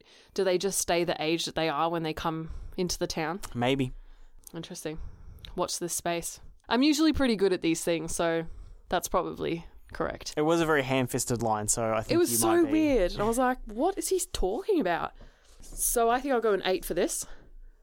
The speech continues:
Speaker 2: I would agree a hundred percent. I think it really deserves an eight.
Speaker 1: All right, so I gave it, like, a, an eight, a seven, and an eight, didn't I?
Speaker 2: Sounds close.
Speaker 1: Overall.
Speaker 2: Overall.
Speaker 1: I'm gonna go an eight, I think, because I enjoyed it. I wanna keep watching it. Yeah, so I can't really give it less than an eight.
Speaker 2: Uh, I would give it less than an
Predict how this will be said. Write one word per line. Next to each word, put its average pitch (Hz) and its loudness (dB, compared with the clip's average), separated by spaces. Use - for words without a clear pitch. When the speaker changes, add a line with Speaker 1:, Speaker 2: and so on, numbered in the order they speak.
Speaker 2:
I 131 2
would 135 4
agree 131 0
a 113 2
hundred 117 0
percent. 104 -2
I 107 -8
think 117 -4
it 110 -6
really 113 -2
deserves 104 -4
an 110 -6
eight. - -8
Speaker 1:
All 185 -2
right, 170 -2
so 208 0
I 202 2
gave 190 0
it, 175 0
like, - -4
a, 160 -2
an 185 -10
eight, 170 -4
a 170 -12
seven, 175 -6
and 160 -8
an 160 -8
eight, 180 -8
didn't 175 -6
I? 151 -14
Speaker 2:
Sounds 120 0
close. 165 2
Speaker 1:
Overall. 214 2
Speaker 2:
Overall. 139 2
Speaker 1:
I'm 233 2
gonna 269 4
go 254 4
an 233 0
eight, 262 0
I 165 -4
think, 226 -4
because 196 -2
I 180 0
enjoyed 170 0
it. 170 0
I 165 -2
wanna 165 -4
keep - -12
watching - -4
it. 165 -6
Yeah, 208 -4
so - -6
I 175 -2
can't - -6
really 180 -6
give 180 0
it - -4
less 180 -2
than 170 -6
an 170 -4
eight. 185 -4
Speaker 2:
Uh, 123 2
I 147 2
would 151 2
give 123 -2
it - -8
less 110 0
than 107 -2
an 131 -4